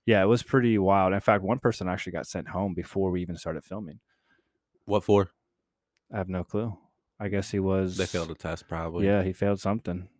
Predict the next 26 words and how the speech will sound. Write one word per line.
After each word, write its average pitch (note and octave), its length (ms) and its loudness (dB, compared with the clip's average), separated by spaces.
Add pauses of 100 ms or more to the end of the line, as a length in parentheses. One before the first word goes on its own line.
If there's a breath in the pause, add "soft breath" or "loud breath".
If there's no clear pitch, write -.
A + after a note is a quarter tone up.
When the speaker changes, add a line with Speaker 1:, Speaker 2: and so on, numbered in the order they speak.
(300)
Speaker 2:
Oh. B2 60 -20
Speaker 1:
But F2+ 300 0 (560)
Speaker 2:
What B2 160 6
was C3+ 140 6
on B2 120 6
the C#3+ 80 4
test? D#2+ 320 -4
Like, F#2 100 0
what F#2+ 120 2
were F2+ 60 4
we E2+ 80 0
talking F#2 340 0
about? D#2 300 -6 (760)
Math? F2 320 2 (300 soft breath)
Speaker 1:
It C3+ 120 12
was, D#3+ 540 6 (120)
no, C3+ 360 6
it B2+ 80 8
was C3 320 6
basically, C#3 540 4
like, B2 240 2
trying B2+ 360 0
to D3 280 4
get B2+ 160 0
to B2 80 -2
know, A#2 380 4